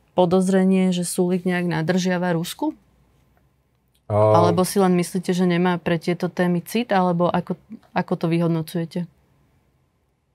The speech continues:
Speaker 2: Nechcem do tejto témy už hlbšie ísť, pretože by som znova musel ísť do niečoho, čo by, e, neprospelo upokojeniu situácie.
Speaker 1: Tak ide o to, že to je dosť vážne
Speaker 2: Mhm.
Speaker 1: obvinenie zo strany pána Naďa, ktoré
Speaker 2: Mhm.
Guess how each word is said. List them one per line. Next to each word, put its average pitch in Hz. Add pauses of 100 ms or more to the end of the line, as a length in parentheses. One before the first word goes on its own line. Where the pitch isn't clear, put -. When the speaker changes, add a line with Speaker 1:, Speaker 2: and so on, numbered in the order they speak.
(1700)
Speaker 2:
Nechcem 127
do 110
tejto 110
témy 101
už 95
hlbšie 95
ísť, 95
pretože 92
by 92
som 92
znova 95
musel 90
ísť 92
do 95
niečoho, 90 (120)
čo 90
by, 90 (100)
e, 82 (280)
neprospelo 90 (480)
upokojeniu 95
situácie. 95 (300)
Speaker 1:
Tak - (160)
ide 208
o 185
to, 202
že 190
to 196
je 170
dosť 170
vážne 165
Speaker 2:
Mhm. 101
Speaker 1:
obvinenie 160
zo 160
strany 156
pána 165
Naďa, 156
ktoré 165
Speaker 2:
Mhm. 156